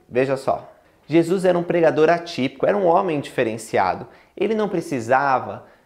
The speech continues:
seguir as tradições e os ritos da lei, das leis dos judeus. Portanto, ele não precisava ser casado para ser considerado um grande mestre.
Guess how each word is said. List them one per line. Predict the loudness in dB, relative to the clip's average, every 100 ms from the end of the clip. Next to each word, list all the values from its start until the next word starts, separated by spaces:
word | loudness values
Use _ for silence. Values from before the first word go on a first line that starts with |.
| _
seguir | _ -8 -6 2 4
as | 4 2
tradições | 2 2 0 -8 -2 0 0 -4 -4
e | -4
os | -4 -6
ritos | -4 0 2 0 -6 -10 -12 -16
da | 0 2 2
lei, | 2 2 0
das | 2 2 2
leis | 0 0
dos | -4 -8
judeus. | -6 -4 -4 -6
Portanto, | -6 -4 -4 -4
ele | -4
não | -4
precisava | -2 -2 -2
ser | -4
casado | -2 0 2 2 2 0
para | -6 -10
ser | -10
considerado | -8 -10 -6 -2 2 2 0
um | -4
grande | -6 -6
mestre. | -6 -6 -8 -16 _